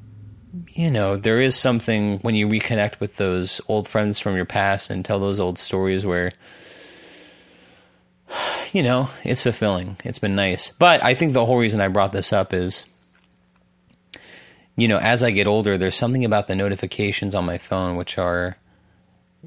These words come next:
they're just increasingly annoying. And, uh,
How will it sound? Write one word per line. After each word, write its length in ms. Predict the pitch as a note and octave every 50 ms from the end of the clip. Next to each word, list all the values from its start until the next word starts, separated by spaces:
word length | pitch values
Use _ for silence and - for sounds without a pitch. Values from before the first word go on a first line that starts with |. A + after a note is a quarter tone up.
| - _ _ -
they're 140 | C3 B2+
just 240 | A#2 A#2+ B2+ A#2+ -
increasingly 600 | A2+ G#2+ G2+ - A#2 A2 G#2+ - - G#2+ G2 F#2+ F#2
annoying. 560 | F2+ F#2 F#2+ F#2+ F#2 F2+ F2 F2+ F#2+ A2+ -
And, 340 | - G2 F#2+ F#2+ F#2+ F#2+ F#2
uh, 340 | F#2 F#2 F#2 F2+ F2+ F2+